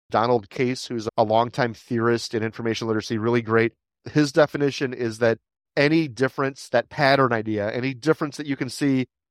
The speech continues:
in the reality around you, that's information. I think that that actually works really well with what the neuroscientists are teaching us. That makes a lot of sense, as we talked about earlier, about what is reality.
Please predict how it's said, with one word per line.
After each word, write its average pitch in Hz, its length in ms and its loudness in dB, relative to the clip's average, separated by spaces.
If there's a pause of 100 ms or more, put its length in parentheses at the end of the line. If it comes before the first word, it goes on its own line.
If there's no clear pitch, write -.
in 123 100 0
the 120 80 4
reality 117 560 4
around 143 400 2
you, 104 280 -6 (100)
that's 123 240 4
information. 120 540 -2
I 117 120 2
think 139 160 -2
that 117 200 2
that 127 180 0
actually 123 280 -4
works 113 320 -8
really 123 240 -2
well 110 440 4 (300)
with 120 200 0
what 113 320 4 (160)
the 107 120 -8
neuroscientists 110 640 -4
are 95 60 -6
teaching 90 360 -14
us. 80 180 -14
That 113 180 0
makes 113 200 -4
a 117 60 0
lot 95 180 2
of 95 80 -6
sense, 92 240 -8
as 101 100 -6
we 110 100 -6
talked 107 240 0
about 104 220 0
earlier, 107 380 -4 (260)
about 104 220 2
what 107 160 0
is 101 260 -2
reality. 98 440 -4